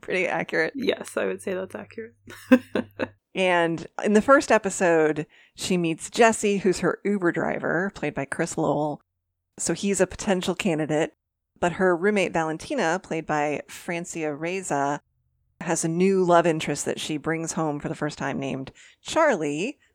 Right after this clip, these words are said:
Speaker 1: played by Tom Ainsley. So he is actually sort of a candidate also.
Speaker 2: Also, I want to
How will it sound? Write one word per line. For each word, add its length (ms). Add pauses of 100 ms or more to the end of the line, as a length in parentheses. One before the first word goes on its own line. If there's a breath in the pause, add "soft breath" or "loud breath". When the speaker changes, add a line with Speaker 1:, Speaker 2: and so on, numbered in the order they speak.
Speaker 1:
played 180
by 120
Tom 340
Ainsley. 580 (100)
So 100
he 240
is 160 (100)
actually 400
sort 220
of 80
a 80
candidate 540
also. 540 (460)
Speaker 2:
Also, 260
I 200
want 160
to 40